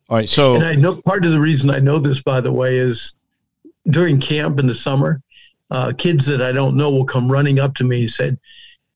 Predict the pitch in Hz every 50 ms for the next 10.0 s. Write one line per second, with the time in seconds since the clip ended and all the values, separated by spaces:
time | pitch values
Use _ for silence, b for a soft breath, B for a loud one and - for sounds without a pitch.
0 | _ - 202 277 226 185 165 180 196 175 143 175 175 190 196 196 180 202 214 202
1 | 185 220 220 233 247 359 311 - _ - 247 233 151 - - 311 311 - 143 139
2 | - 175 139 117 104 - - - - 151 - - 147 147 135 - - - 160 160
3 | 151 143 139 - - - - - 190 170 - - 165 160 165 165 139 - - 139
4 | 135 135 135 - _ _ - - - - 208 214 180 107 113 120 139 165 170 -
5 | - 120 120 123 120 113 110 135 143 135 - - - 127 113 117 123 135 139 147
6 | 143 - - 101 98 92 90 - - 139 143 147 117 120 110 104 95 - - -
7 | 131 123 127 123 113 123 113 87 - 101 98 104 113 120 120 - 117 107 90 101
8 | 113 113 110 104 92 - - - 147 139 123 117 123 120 113 113 - - b b
9 | b b b b b b b _ - - 107 107 107 104 101 98 98 98 87 -